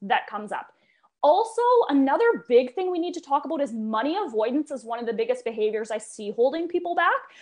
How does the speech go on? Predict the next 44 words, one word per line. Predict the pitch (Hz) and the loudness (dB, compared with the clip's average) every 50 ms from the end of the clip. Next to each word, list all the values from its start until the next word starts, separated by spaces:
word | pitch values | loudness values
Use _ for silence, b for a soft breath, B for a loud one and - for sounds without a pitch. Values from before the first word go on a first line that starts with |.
| B B B | B B B
So | - 330 | -6 0
that's | 269 302 302 - - - | 2 2 2 2 0 0
where | 349 349 349 339 - - - | 2 2 2 2 0 0 0
it | 294 254 | 0 4
doesn't | 277 277 277 330 381 311 - - _ _ - | 4 4 4 4 0 -2 -4 -8 _ _ -2
maybe | - 285 285 302 330 | 2 4 6 6 6
feel | 330 - - 320 330 359 392 392 | 4 4 0 -4 0 0 0 0
good | 381 269 285 | 0 -2 -2
to | 339 | 0
look | 311 302 302 | 0 0 0
at | - - | 0 -2
your | 294 262 | -2 0
credit | - 302 262 262 262 | 4 4 4 4 2
card | - 269 247 240 240 | -2 -2 -2 -2 -2
statement | - - 226 208 - - 220 - - | -2 -2 -2 -2 -2 -6 -10 -4 0
or | 247 254 254 | 0 0 0
to | 254 320 320 - - | 0 -4 -4 -2 0
open | - 262 349 349 359 359 | 2 2 2 2 -2 -4
up | 339 - | -4 -2
your | 330 311 233 | -4 -2 -2
bank | 269 262 269 262 | -2 -2 -2 -6
account. | 247 - 240 214 190 - b b b b b b b b - | -8 -8 -8 -8 -8 -10 b b b b b b b b 0
And | 269 269 285 | 4 4 6
you | 285 311 | 4 4
tell | 320 - 339 311 | 2 -2 -2 2
yourself | 392 466 539 508 - 302 294 311 - | 2 2 2 0 0 0 0 0 0
that | 320 302 | 0 0
it | 285 254 - | 0 0 0
feels | - - _ - 262 262 285 392 381 285 | -8 -16 _ -4 2 2 2 2 0 -2
more | 269 262 294 294 - | 0 0 0 0 -2
anxious | 240 226 233 240 - 311 294 - | -6 -10 -10 -12 -12 -16 -16 -12
to | - 262 | -12 -8
look | 226 214 233 | -6 -4 -2
at | 285 254 302 | 0 0 0
it, | - - | 0 -2
so | - 277 | -6 -6
you're | 247 226 | -6 -6
gonna | 226 233 214 | -6 -8 -6
avoid | 185 190 180 160 | -4 -4 -4 -4
it. | - - | -6 -8
But | - - | -8 -6
what's | 220 - - | -6 -6 -8
happening | - 349 370 415 - - 403 359 320 269 | -6 -6 -4 -4 -4 -4 -2 -2 -2 -2
is | 254 214 226 226 | 0 0 0 -2